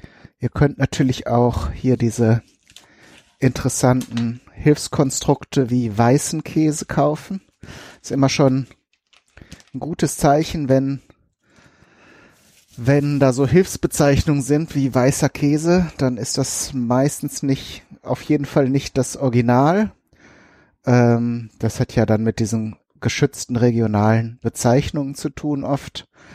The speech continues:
Äh, das muss nicht heißen, dass das was Schlechtes ist. Manchmal ist es dann halt so ein ganz gruseliges, ähm, synthetisches Produkt, aber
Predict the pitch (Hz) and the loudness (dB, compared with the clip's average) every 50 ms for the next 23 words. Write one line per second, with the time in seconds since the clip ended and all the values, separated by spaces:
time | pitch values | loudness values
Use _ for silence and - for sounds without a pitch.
0 | - - - - - _ - 127 123 123 123 123 123 113 131 123 - - - 139 | -20 -20 -20 -20 -20 _ 2 4 6 6 6 6 6 4 2 0 0 -2 -4 -2
1 | 135 151 - - 156 - - 139 135 143 - - 139 127 - - 127 117 - - | -2 -2 0 -2 -2 2 2 2 2 2 0 -2 -4 -4 -4 -4 -8 -10 -6 -6
2 | 123 117 - - 151 160 170 - - - 170 - - - - - - 117 120 143 | -6 -4 -2 0 0 0 0 -2 -6 -8 -8 -6 -6 -8 -8 -4 0 0 0 0
3 | 151 - - 147 131 127 131 135 135 - _ - - - - _ _ _ _ _ | 0 -4 -4 0 2 4 4 4 2 -2 _ -20 -20 -20 -20 _ _ _ _ _
4 | 131 120 - 123 - - 131 127 120 123 113 123 127 120 - - 131 120 120 117 | -6 -4 -4 -4 0 2 2 2 2 2 2 2 2 2 0 -2 -2 -2 0 0
5 | 120 120 120 - - - _ _ - - - - - - 143 151 139 131 139 127 | 0 0 -2 -6 -14 -20 _ _ -20 -20 -16 -10 -6 -2 0 0 2 4 4 4
6 | 127 123 120 120 - - - - - - _ _ - - - _ _ _ _ _ | 6 6 4 2 2 0 -6 -10 -12 -16 _ _ -20 -20 -20 _ _ _ _ _
7 | _ - 120 120 120 117 117 113 113 113 113 117 - _ _ _ _ _ _ - | _ 0 2 4 4 4 4 2 -2 -4 -6 -8 -12 _ _ _ _ _ _ -4
8 | - 123 113 - 151 143 - 170 - - 156 - - - - 156 135 143 143 - | -4 -4 0 2 0 0 0 -2 -4 -4 -6 -6 -6 -4 -4 0 0 0 -2 -2
9 | - - - - 117 113 117 117 120 120 117 - | -6 -10 -2 0 2 2 4 4 2 2 0 0